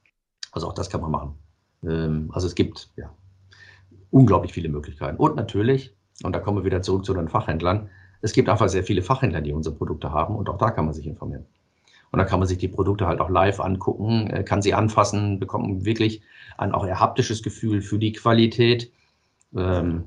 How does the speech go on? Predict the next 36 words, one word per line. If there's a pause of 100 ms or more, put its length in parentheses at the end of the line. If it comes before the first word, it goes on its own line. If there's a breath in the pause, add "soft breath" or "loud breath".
(140)
also (180)
zahlreiche
Möglichkeiten.
Händler, (300 loud breath)
die
uns
führen,
findet
man
auch
auf
der
Webseite.
Da
gibt's
ein,
äh,
gibt's
eine
Händlersuche, (240 loud breath)
da
kann
man
noch
spezifizieren
und
da
sieht
man
auch,
wer
direkt
in
der
Umgebung
ist.